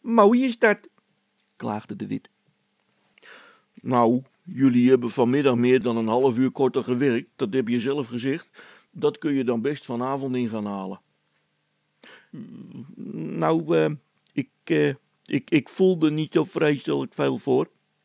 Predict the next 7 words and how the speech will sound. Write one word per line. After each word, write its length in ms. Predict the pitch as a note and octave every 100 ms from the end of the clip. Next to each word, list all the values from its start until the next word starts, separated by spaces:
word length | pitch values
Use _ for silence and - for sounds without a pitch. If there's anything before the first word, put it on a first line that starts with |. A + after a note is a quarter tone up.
| _ _ _ _
stotterde 440 | - G#2+ - A2
Bol. 260 | F#2 A2 - _ _ _ - - - _ _
Ze 200 | - D3
zeggen 420 | - E3 - D#3 -
dat 160 | D3+ -
het, 120 | D3 _
eh, 180 | - C#3+